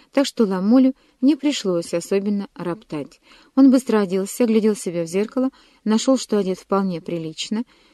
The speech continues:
хорошо причёсан, надушен и может быть доволен собой. Затем он несколько раз быстро прошёлся по комнате и, хотя временами чувствовал острую боль в ранах,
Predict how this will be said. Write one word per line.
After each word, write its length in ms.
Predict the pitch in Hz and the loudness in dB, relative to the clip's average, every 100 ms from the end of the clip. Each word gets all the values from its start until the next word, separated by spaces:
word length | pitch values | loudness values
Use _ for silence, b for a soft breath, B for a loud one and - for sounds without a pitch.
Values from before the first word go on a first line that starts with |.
| b b | b b
хорошо 400 | - 233 233 262 | 0 0 2 -2
причёсан, 640 | 190 185 - 180 185 254 226 | -4 -6 -4 -4 2 4 4
надушен 540 | 175 160 165 - 214 - | 2 -6 -6 -8 -8 0
и 80 | |
может 300 | 220 269 254 | 4 4 4
быть 160 | 220 208 | -2 -2
доволен 420 | 180 160 165 170 | -2 -4 -4 -8
собой. 440 | - 147 139 135 - B B B B B | -12 -12 -8 -8 -10 B B B B B
Затем 400 | 202 240 320 294 | 0 2 4 6
он 140 | 262 | 6
несколько 400 | 220 214 196 196 | 6 0 -6 -4
раз 320 | 196 214 254 - | -2 -2 -4 -6
быстро 360 | 180 202 - | -2 -2 -2
прошёлся 560 | 185 175 180 196 196 208 | -4 -4 -2 -6 -6 -6
по 160 | 220 226 | -4 -2
комнате 580 | 214 156 156 - 151 b b b b | -2 -2 -8 -12 -18 b b b b
и, 80 | 202 | -4
хотя 360 | 190 208 - 190 | 0 0 0 0
временами 540 | 185 185 185 175 170 | 0 -4 -4 -6 -8
чувствовал 560 | 165 185 - 165 165 - | -8 -10 -8 -8 -8 -6
острую 380 | 180 175 - 170 | -6 -6 -4 -6
боль 240 | 156 160 151 | -2 -4 -4
в 80 | |
ранах, 340 | 160 165 202 | -6 -4 -4